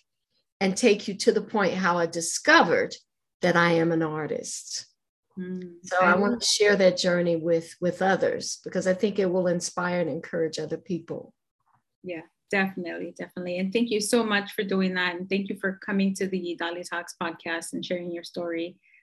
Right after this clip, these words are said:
Speaker 1: Thank
Speaker 2: Uh,
Speaker 1: you for having me. I, it, I enjoyed this. It's a lot of fun.
Speaker 2: It was, it was. I'm glad you loved it. <laughs>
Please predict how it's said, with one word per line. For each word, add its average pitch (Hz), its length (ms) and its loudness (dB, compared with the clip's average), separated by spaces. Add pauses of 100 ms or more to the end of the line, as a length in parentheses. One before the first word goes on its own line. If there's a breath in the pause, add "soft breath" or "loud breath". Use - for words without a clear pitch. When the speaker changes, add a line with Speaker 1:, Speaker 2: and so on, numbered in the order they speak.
(100)
Speaker 1:
Thank 214 240 6
Speaker 2:
Uh, - 60 -4
Speaker 1:
you 202 100 4
for 190 200 -2
having 180 520 4
me. 170 220 4
I, - 180 0
it, 240 200 8 (140)
I 269 180 6
enjoyed 277 840 8
this. - 400 6
It's 480 120 0
a 277 80 4
lot 233 260 8
of 254 100 2
fun. 220 640 0 (240)
Speaker 2:
It 220 120 4
was, 220 340 2
it 208 100 -2
was. 208 280 0
I'm 190 140 -4
glad 208 220 -2
you 233 100 2
loved 196 280 -2
it. 226 200 0 (200)
<laughs> 285 340 6